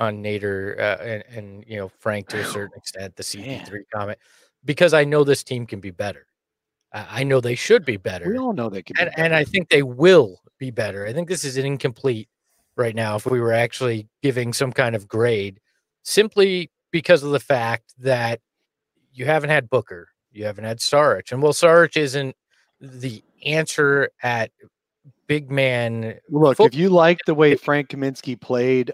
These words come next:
Speaker 2: on Thursday night, you w-, that's the, that's Saric, basically. Saric does that. He produces from the high post. He leads the,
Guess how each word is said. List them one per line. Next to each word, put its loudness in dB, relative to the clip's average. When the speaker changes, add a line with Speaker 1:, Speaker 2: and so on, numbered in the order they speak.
Speaker 2:
on -8
Thursday -2
night, -2
you -4
w-, -12
that's 2
the, 4
that's 4
Saric, 4
basically. -4
Saric 2
does 6
that. -4
He -6
produces -2
from -4
the -4
high 0
post. -6
He -4
leads 2
the, 6